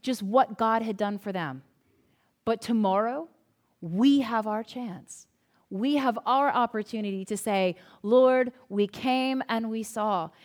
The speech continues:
And like the shepherds who went away telling everyone the good news, we have that opportunity to share that Christmas has come again.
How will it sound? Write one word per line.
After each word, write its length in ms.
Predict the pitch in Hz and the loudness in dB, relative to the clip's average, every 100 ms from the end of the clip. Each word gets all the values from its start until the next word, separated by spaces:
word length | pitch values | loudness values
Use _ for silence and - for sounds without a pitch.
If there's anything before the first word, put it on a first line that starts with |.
| - | -2
And 160 | 226 247 | 2 4
like 200 | 269 262 | 4 2
the 80 | 240 | -4
shepherds 580 | - 269 262 196 - | 0 0 0 -4 -4
who 100 | 254 | -6
went 180 | 220 247 | -4 -2
away 320 | 254 247 240 | 2 2 2
telling 460 | 214 - 285 285 262 | -2 -4 -2 -2 0
everyone 500 | 254 240 254 247 240 | -2 -2 -4 -2 -2
the 80 | 220 | -2
good 220 | 233 214 | -2 -2
news, 540 | 240 233 175 151 - _ _ _ - | -2 -2 -4 -8 -14 _ _ _ -12
we 400 | 165 220 277 294 | -6 -2 0 0
have 240 | 247 240 | 0 0
that 180 | 240 226 | 0 2
opportunity 880 | 226 226 226 - 233 214 156 131 _ _ _ _ | 0 -2 -8 -8 -8 -8 -10 -12 _ _ _ _
to 100 | - | -6
share 640 | 220 - - 311 269 156 - _ _ _ _ _ _ _ _ | -4 -4 0 0 0 -4 -8 _ _ _ _ _ _ _ _
that 200 | 240 240 | -4 -4
Christmas 640 | - 294 - 302 302 - - - | -6 -4 -4 -6 -6 -8 -14 -6
has 220 | 214 - - | -6 -6 -12
come 460 | - 277 277 294 - _ - | -6 -2 -2 -4 -8 _ -6
again. 640 | 208 170 208 175 151 | -4 -2 -2 -2 -6